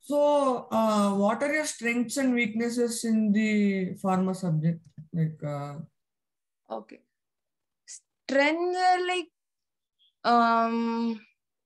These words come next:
Speaker 2: um, to get to know new things are like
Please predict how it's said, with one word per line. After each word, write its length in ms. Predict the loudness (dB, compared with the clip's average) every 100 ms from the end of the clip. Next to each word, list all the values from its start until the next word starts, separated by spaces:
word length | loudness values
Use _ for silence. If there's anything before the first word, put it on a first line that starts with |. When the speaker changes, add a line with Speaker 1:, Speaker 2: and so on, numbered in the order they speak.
| _ _ _ _ _ _ _ _ _ _ _ _ _ _ _ _ _ _ _ -8
Speaker 2:
um, 680 | -2 0 2 2 4 2 0 -6 -16 -4 -4 2
to 140 | 4 6
get 280 | 6 6
to 120 | 6 8
know 280 | 8 8
new 440 | 6 2 0 -2 -4
things 260 | -4 -4 0
are 160 | 2
like 160 | 2 0